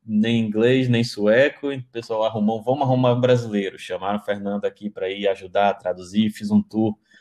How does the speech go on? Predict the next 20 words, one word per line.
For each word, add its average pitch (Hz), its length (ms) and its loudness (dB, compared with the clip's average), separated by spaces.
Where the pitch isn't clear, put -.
pela 101 200 6
loja 104 440 6
traduzindo 101 540 2
tudo, 110 260 -4
foi 104 160 0
até - 180 -4
bom 107 300 2
que 104 80 -4
eu 104 60 4
aprendi 101 400 0
bastante. 107 800 -2
O, 117 220 -2
a 117 100 4
dica 156 320 0
que - 80 -2
eu 131 60 0
tenho 139 240 -6
é 123 180 0
essa, - 440 -8
não, 131 560 -4